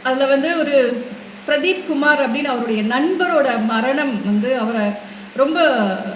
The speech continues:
அதை வந்து டிஸ்டர்ப் பண்ணியிருக்கு. தோழருடைய நண்பர் வந்து ஒரு கதையில வந்து படிச்சுட்டு, அந்த கதையில தன்னோட வாழ்க்கை அனுபவங்களை கண்டடையிற ஒரு உத்தி வந்து ரொம்ப, ரொம்ப புது, புதுமையா இந்த தொகுப்புல நான் பார்க்குறேன்.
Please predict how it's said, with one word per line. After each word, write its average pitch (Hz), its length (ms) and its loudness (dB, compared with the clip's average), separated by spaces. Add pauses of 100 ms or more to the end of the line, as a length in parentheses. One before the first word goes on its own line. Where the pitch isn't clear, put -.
(140)
அதை 220 120 -4
வந்து 226 420 -2
டிஸ்டர்ப் 277 400 -2
பண்ணியிருக்கு. 202 380 -2 (140)
தோழருடைய 269 560 2
நண்பர் 311 520 -2
வந்து 277 280 -2 (300)
ஒரு 311 280 -4
கதையில 370 500 0
வந்து 311 260 -2
படிச்சுட்டு, 294 400 -2
அந்த 339 280 0
கதையில 311 320 -2
தன்னோட 285 340 -4
வாழ்க்கை 294 520 0
அனுபவங்களை 277 520 0
கண்டடையிற 254 680 0
ஒரு 220 300 -2
உத்தி 277 320 -6
வந்து 240 520 -2
ரொம்ப, 254 180 -4
ரொம்ப 269 320 0
புது, 277 200 -4
புதுமையா 320 520 -4
இந்த 233 400 -2 (140)
தொகுப்புல 247 320 -4
நான் 202 240 0
பார்க்குறேன். 202 340 -4